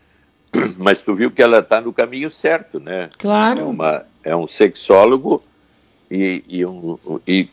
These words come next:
Speaker 1: quando ela chegar na frente do sexólogo, já a, a vergonha desaparece, porque ela sabe que está frente a uma pessoa que está preparada para falar sobre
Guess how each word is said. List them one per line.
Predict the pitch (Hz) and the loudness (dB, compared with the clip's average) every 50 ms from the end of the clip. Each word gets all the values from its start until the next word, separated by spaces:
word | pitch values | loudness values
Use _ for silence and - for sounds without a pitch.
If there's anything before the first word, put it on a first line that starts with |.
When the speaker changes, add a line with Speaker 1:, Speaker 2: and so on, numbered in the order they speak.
| _ - | _ 2
Speaker 1:
quando | 127 139 156 143 160 | 2 4 4 6 4
ela | 143 131 120 107 | 6 6 4 2
chegar | - - 120 98 82 92 101 87 | 2 -2 -8 -6 -2 -2 -2 -2
na | 85 82 80 - | -2 -4 -8 -8
frente | _ - 110 135 151 139 - - - | _ -8 -6 -6 -6 -6 -10 -16 -14
do | 82 82 95 90 | -8 -4 -4 -4
sexólogo, | - - - 76 - - - - - 87 92 110 123 131 113 - 82 73 - _ _ _ _ - | -4 -4 -4 -4 -4 -6 -10 -6 -4 -2 -2 -2 -2 -4 -6 -6 -10 -12 -12 _ _ _ _ -20
já | - 67 - - 104 117 123 117 - _ _ _ - | -20 -10 -2 2 4 4 4 2 -2 _ _ _ -10
a, | - 85 85 80 78 73 67 55 - _ _ _ - | -8 -6 -6 -4 -6 -6 -8 -10 -20 _ _ _ -8
a | 80 78 | -8 -4
vergonha | 71 87 92 95 92 85 82 95 104 107 117 131 127 | 0 0 0 0 0 0 0 0 0 0 0 -2 -4
desaparece, | 113 113 - 139 135 120 - 139 135 135 139 151 151 - - - | -4 -4 -2 0 0 0 2 0 0 0 0 -2 -4 -8 -16 -20
porque | - - 78 - - 87 85 82 - _ _ _ _ _ _ _ _ _ _ _ _ _ _ - | -16 -16 -16 -14 -12 -10 -10 -10 -10 _ _ _ _ _ _ _ _ _ _ _ _ _ _ -6
ela | 82 82 82 80 76 | -6 -4 -4 -4 -6
sabe | - - 92 101 104 104 113 | -6 -4 -2 -2 -2 -2 -6
que | - - 101 | -12 -12 -14
está | - - - 92 85 80 | -14 -8 -6 -4 -4 -4
frente | - - 92 92 85 78 - 87 | -4 -6 -6 -6 -6 -4 -2 -4
a | 87 | -2
uma | 85 90 85 | -2 -4 -6
pessoa | - - 101 92 - - - 95 101 110 110 | -4 -4 -4 -4 -6 -6 -2 0 0 0 0
que | - - | -4 -10
está | 117 - - - 117 113 | -16 -8 0 2 2 2
preparada | - - - 127 135 - - 127 120 107 98 101 107 107 120 127 | 2 2 2 2 2 2 2 2 4 4 4 2 -2 -2 -4 -6
para | - - - 123 | -6 -4 -6 -4
falar | - - 139 139 127 120 113 113 113 - | -4 -4 -6 -4 0 2 2 0 0 -2
sobre | - - - 135 135 131 - - - - | -10 -10 -8 -8 -8 -8 -10 -12 -14 -14